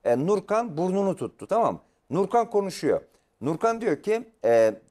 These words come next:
e, "Fil bir burundur." diyor, "bir hortumdur." diyor. Ben diyorum ki, "Fil bir kuyruktur." diyorum, tamam mı? Şimdi ben seninle kavga etmiyorum.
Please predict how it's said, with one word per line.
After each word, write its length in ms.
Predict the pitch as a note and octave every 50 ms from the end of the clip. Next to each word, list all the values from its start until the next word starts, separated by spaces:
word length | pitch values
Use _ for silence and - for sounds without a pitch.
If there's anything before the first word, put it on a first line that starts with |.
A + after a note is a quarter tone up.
| _ _ _
e, 380 | - C3+ C3+ C3 B2+ B2 A#2+ - - _ _ _ _
"Fil 200 | - G#3 A#3+ A#3 G3+ - _
bir 200 | D#3 G#3 A3 F#3+ - -
burundur." 520 | C#3+ E3 G3+ A3 G#3 F3 C#3 A#2 F#2 D#2+
diyor, 220 | E2 F#2+ - A2+ B2+
"bir 100 | E3+ E3
hortumdur." 600 | C#3+ D3 F3 E3 E3+ - F#3 D#3 A#2+ F#2 D2 D2+
diyor. 280 | B2 D#3 G#3+ B3+ F#3 - _ _ _ _ _
Ben 220 | G#3 A3+ A3 F#3+
diyorum 200 | D#3 D3+ D3 D3
ki, 80 | F3+ A3
"Fil 280 | G#3+ - G3+ G3 F3 E3+
bir 100 | A3 G#3+
kuyruktur." 600 | _ - G#3+ G#3 G3+ F#3+ - _ D3+ B2+ G#2 F2+
diyorum, 260 | F#2 E2+ D#2 D2+ D2 -
tamam 240 | F3 A3+ G#3+ A#2+
mı? 60 | E2 - _ _ _ _ _ _ _ _ _ _ _
Şimdi 400 | _ - E3+ F3 F3 D#3 B2 - - _ _ _ _
ben 200 | - C#3 F#3 G#3+
seninle 280 | G#3 - G#3+ A3 A3+ A3+
kavga 300 | A3+ G#3+ G#3 G3+ F#3 G#3
etmiyorum. 440 | G3+ - - C#3 B2 G2+ F#2 F2